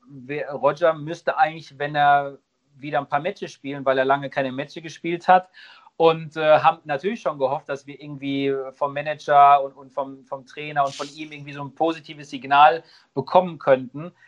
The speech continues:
Und, ähm, ja, und dann als Roland Garros natürlich noch auch eine Woche nach hinten verschoben wurde, dann war's dann, äh, dann war's dann wirklich so, dass das Signal kam und dass wir, dass wir gesagt haben,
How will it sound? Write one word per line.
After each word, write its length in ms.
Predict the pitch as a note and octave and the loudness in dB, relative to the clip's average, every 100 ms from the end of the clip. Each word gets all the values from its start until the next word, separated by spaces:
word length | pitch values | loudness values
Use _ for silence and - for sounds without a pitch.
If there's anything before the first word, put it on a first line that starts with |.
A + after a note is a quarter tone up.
| _ _ | _ _
Und, 380 | - D#3 D#3 D3+ | -4 -2 -2 -6
ähm, 640 | D#3 D3 D3 D3+ D3+ D3+ D3 _ | -2 0 0 -2 -10 -14 -16 _
ja, 220 | D#3+ F#3 | 0 0
und 120 | C#3 | 0
dann 120 | C#3 | -2
als 240 | C#3+ C3+ C3 | -2 -6 -6
Roland 240 | C#3+ C#3 | -6 -4
Garros 360 | C3+ B2 D3 D3+ | -4 -2 -4 -6
natürlich 360 | D3 D#3 C#3+ | -14 -12 -14
noch 260 | C#3+ C#3+ C3+ | -4 -4 -2
auch 180 | C#3+ C3+ | -4 -4
eine 140 | C3+ | -2
Woche 180 | C#3 C#3+ | -4 -4
nach 120 | B2+ | -4
hinten 200 | C3+ D#3 | -6 -8
verschoben 440 | D3+ C#3 D#3 D3 C#3 | -8 -8 -8 -16 -14
wurde, 280 | D3+ D3 | -10 -6
dann 220 | C3+ C3 C#3 | -2 -2 0
war's 220 | C#3 - | 0 0
dann, 260 | C3+ C3+ | -4 -2
äh, 480 | C3+ C3+ C3+ C3+ C3+ C3+ | 0 2 4 2 -2 -6
dann 140 | C3 | -8
war's 140 | C3 - | -8 -10
dann 160 | C3+ | -12
wirklich 300 | C3 C#3 C3 | -12 -14 -14
so, 160 | C#3+ C#3+ | -6 0
dass 340 | C#3 C3+ - _ _ _ | 2 2 -2 _ _ _
das 160 | C#3+ C3+ | -2 -2
Signal 440 | C#3+ C#3 C#3+ C#3+ | -4 -2 0 0
kam 420 | C3+ C3+ C#3 D#3 | 0 0 0 -2
und 100 | D3+ | -8
dass 260 | C#3+ C#3 - | -8 -8 -8
wir, 420 | C#3+ C#3+ C#3+ C#3+ C3 | -8 -6 -4 -6 -10
dass 200 | C3+ C3 | -12 -10
wir 120 | C#3 | -12
gesagt 340 | C3 B2 C3 C3+ | -6 0 0 0
haben, 380 | C3+ C3+ C3+ | -4 -4 -10